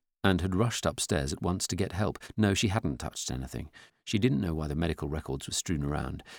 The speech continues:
She didn't know how she knew that Miss Bolam was dead. It was just that Miss Bolam had looked so very dead. She didn't know why she'd been so sure it was murder. She thought she had seen a bruise on Miss Bolam's head,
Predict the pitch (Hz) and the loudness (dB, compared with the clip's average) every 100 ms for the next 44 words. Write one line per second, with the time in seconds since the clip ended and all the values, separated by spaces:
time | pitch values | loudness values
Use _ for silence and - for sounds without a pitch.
0 | - - 120 117 101 90 95 98 87 90 | -12 0 4 4 4 4 4 4 4 4
1 | 110 90 76 - 92 85 104 92 123 131 | 4 2 -2 -2 0 2 2 2 2 2
2 | - - _ _ _ _ - 110 - 110 | -2 -14 _ _ _ _ -2 0 0 0
3 | - 107 - 113 117 117 110 147 - - | 0 -2 2 4 4 4 4 2 -2 -2
4 | - 71 67 71 80 65 - _ _ _ | 0 0 -4 -6 -4 -6 -8 _ _ _
5 | _ _ _ - 151 120 117 117 113 113 | _ _ _ -4 0 2 4 6 6 6
6 | - 110 117 110 113 107 120 127 127 113 | 4 2 4 4 4 4 4 6 4 4
7 | 151 151 - - _ _ _ _ _ _ | 4 2 -4 -10 _ _ _ _ _ _
8 | _ - 113 117 - 92 - 92 90 110 | _ 0 2 2 2 0 2 2 4 4
9 | 90 80 87 95 - 92 92 - 113 78 | 4 2 2 0 2 2 2 2 2 0